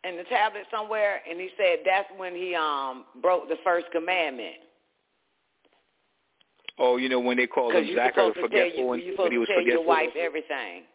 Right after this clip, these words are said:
Speaker 1: Yeah. Yeah. Supposed to inform on everything. That's the first commandment. Gotta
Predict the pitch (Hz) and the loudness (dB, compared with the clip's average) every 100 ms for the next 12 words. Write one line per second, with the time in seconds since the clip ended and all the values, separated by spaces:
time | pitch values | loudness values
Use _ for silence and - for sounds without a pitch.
0 | - 139 127 90 - _ _ _ _ _ | -8 -4 -4 -4 -10 _ _ _ _ _
1 | _ _ _ _ 135 151 135 110 - _ | _ _ _ _ -2 0 0 -4 -16 _
2 | _ _ _ _ - 143 143 143 165 156 | _ _ _ _ -8 -6 -6 -4 -2 -2
3 | 151 147 151 147 147 135 139 - 123 - | -2 0 0 0 -4 -8 -8 -8 -12 2
4 | 175 170 175 170 156 135 120 107 73 - | 2 2 -4 -2 -2 -2 -4 -8 -12 -16
5 | _ _ _ _ _ _ _ _ _ _ | _ _ _ _ _ _ _ _ _ _
6 | _ _ _ _ _ _ _ _ _ _ | _ _ _ _ _ _ _ _ _ _
7 | _ 135 120 | _ 0 0